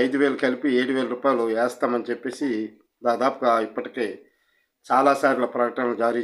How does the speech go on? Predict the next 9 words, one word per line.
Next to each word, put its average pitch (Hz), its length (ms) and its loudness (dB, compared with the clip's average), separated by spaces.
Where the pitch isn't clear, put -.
చేశారు. 139 340 -4
సరే, 160 160 4
ఏడు 143 140 4
వేల 151 160 6
రూపాయలు 147 340 2
వేయడం 139 320 4
మంచి 123 260 -2
ప-, 127 400 -2
మంచి 123 260 -2